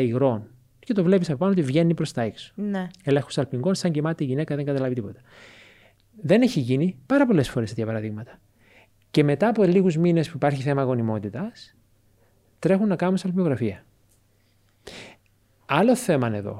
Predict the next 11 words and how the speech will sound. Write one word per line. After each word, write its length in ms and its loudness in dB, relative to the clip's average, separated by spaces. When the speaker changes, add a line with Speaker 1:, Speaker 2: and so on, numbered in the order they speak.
Speaker 1:
Όταν 180 6
ζητάς 360 2
report 320 2
της 140 -2
επέμβασης 840 0
από 180 -2
το 80 -2
προηγούμενο 360 0
χειρουργείο, 340 0
δεν 80 2
υπάρχει. 400 -8